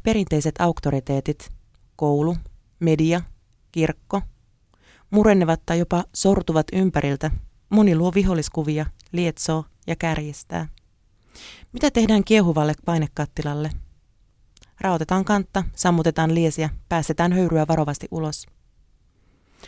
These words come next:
Minä en usko linnoittautumiseen enkä viholliskuviin. Uskon dialogiin ja uskon siltojen rakentamiseen, sillä ilman niitä mikään konflikti ei ratkea. Ilman niitä yhteiskunta on sekasoron partaalla.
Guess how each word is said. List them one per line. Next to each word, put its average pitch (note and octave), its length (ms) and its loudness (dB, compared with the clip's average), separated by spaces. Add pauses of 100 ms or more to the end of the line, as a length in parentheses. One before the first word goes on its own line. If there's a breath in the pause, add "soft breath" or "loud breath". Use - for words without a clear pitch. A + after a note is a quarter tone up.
(240 soft breath)
Minä A3+ 240 4
en F3+ 80 4
usko E3 300 2 (160)
linnoittautumiseen D3+ 840 2
enkä D3 200 -2
viholliskuviin. D3+ 680 -2 (480)
Uskon G#3 300 0
dialogiin F3+ 480 0
ja E3+ 120 -4 (260)
uskon G3 240 -2
siltojen F3+ 380 2
rakentamiseen, D#3 680 -4
sillä D#3+ 240 -4 (500 loud breath)
ilman G#3+ 260 4
niitä A3 260 0 (160)
mikään D#3+ 360 -2
konflikti E3+ 540 -6
ei D#3 100 -2
ratkea. D#3 460 -6 (760)
Ilman F3+ 260 0
niitä F3 200 -2
yhteiskunta D#3 600 -4
on D3+ 60 -2
sekasoron D3+ 500 -4
partaalla. D3+ 540 -4